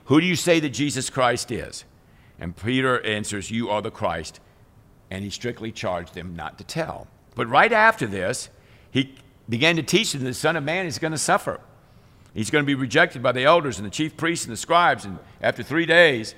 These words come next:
he's gonna be raised again. Peter takes him aside and says, "This is not gonna happen to you."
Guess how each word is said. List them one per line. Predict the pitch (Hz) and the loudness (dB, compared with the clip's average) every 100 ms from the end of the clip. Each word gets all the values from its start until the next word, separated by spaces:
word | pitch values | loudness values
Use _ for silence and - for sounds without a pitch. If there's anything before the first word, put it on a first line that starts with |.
| - - | -18 -6
he's | 113 | -4
gonna | - 139 | 0 0
be | 131 | 0
raised | 127 160 202 123 | 2 2 2 -2
again. | 120 104 | -4 -6
Peter | - 160 160 | -4 -2 2
takes | 127 151 131 | 2 2 0
him | 135 | -6
aside | 117 170 196 | 2 6 6
and | 160 | 6
says, | 143 127 | 0 0
"This | 101 185 | -2 -4
is | 220 175 | -4 2
not | 180 | 2
gonna | 139 | 2
happen | 120 127 113 | 2 2 0
to | 110 | -4
you." | 113 175 185 | 2 2 2